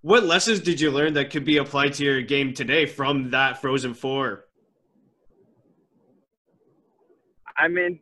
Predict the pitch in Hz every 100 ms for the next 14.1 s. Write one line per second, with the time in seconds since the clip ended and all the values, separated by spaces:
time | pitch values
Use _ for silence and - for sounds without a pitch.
0 | _ - - _ - 196 202 185 180 175
1 | 170 170 160 165 156 151 156 147 139 131
2 | - _ _ _ _ _ _ 170 175 180
3 | - - 165 - 170 170 165 - 156 160
4 | 165 170 160 151 147 160 151 - - 156
5 | 165 165 160 151 147 151 156 147 147 135
6 | 156 151 147 139 - _ 147 147 143 135
7 | _ _ _ _ _ _ _ _ _ _
8 | _ - - 151 160 156 - 160 156 151
9 | 147 147 147 - 147 143 139 143 139 143
10 | 143 147 139 - 139 143 143 143 131 -
11 | - _ _ 147 147 147 135 - - 143
12 | 139 135 131 _ 156 160 170 160 156 151
13 | 147 - 147 147 143 139 139 _ _ -
14 | 156